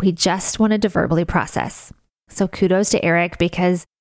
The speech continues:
unless there is real and imminent danger, he adapts quickly and has learned to say, "That must have been really hard," and then follows up with hefty encouragement. So the girls and I know we have the ability to navigate and solve our own problems.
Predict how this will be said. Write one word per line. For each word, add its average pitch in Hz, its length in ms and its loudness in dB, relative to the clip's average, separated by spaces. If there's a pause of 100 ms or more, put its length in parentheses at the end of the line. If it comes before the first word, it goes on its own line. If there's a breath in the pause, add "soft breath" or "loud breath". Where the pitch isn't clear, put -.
(120)
unless 180 420 2
there 247 180 2
is 220 200 0
real 214 320 2
and 202 160 0
imminent 233 320 2
danger, 175 400 2
he - 240 -4
adapts 180 500 -2
quickly 214 500 0
and 196 120 2
has 165 140 2
learned 196 260 2
to 202 80 2
say, 151 440 0 (300)
"That 190 220 -2
must 208 260 2
have 190 100 0
been 151 240 -2
really 170 240 2
hard," - 460 -6 (240)
and 180 180 4
then 170 140 0
follows 208 460 0
up 185 160 -2
with 180 140 0
hefty 214 340 2
encouragement. 165 600 0 (380)
So - 140 -2
the 196 80 2
girls 220 260 2
and 262 120 2
I 247 80 0
know 240 200 2
we 196 220 4
have 196 180 0
the 202 140 4
ability 190 360 2
to 175 120 -2
navigate 170 460 2
and 190 180 2
solve - 220 -4
our 160 180 0
own 147 140 -2
problems. 190 600 -2